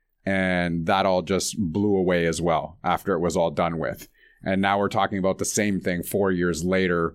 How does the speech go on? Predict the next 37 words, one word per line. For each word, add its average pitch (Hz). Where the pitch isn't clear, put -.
with 95
another 95
president-elect 92
that 90
it's 101
happening 85
with. 80
So 101
this 113
is 117
not 143
like 147
it's 120
the 101
first 107
time 107
that 98
it's 92
happened. 87
And 117
we 127
have 180
to 160
remember 104
that 104
anywhere 120
through 110
history, 120
it's -
not 185
really 135
the 80
president 90
that's 90
running 87
the 82
country. 80